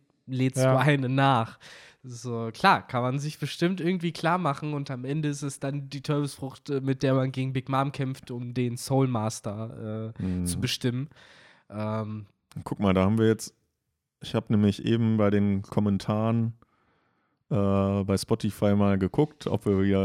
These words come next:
Speaker 3: einen schönen Kommentar der Woche haben. Und da hat einer ge-, nämlich auch ge-, geschrieben, wir sollen mal wieder einen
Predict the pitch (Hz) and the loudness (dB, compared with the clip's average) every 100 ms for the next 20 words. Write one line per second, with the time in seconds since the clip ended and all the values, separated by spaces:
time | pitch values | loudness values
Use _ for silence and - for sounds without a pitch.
0 | 98 95 - 104 104 101 101 101 104 104 | 2 0 0 2 2 2 0 -2 -4 -4
1 | - 101 95 104 127 139 131 110 101 117 | 0 0 0 -2 -4 -2 -2 0 2 2
2 | 113 110 101 - 110 107 - 104 - 98 | 2 2 -2 -4 -4 -4 -4 -6 -2 0
3 | 98 98 - - 104 101 90 87 92 98 | 0 -2 -8 -10 -4 0 2 2 2 2
4 | 92 95 90 90 90 92 | 0 0 0 0 0 -2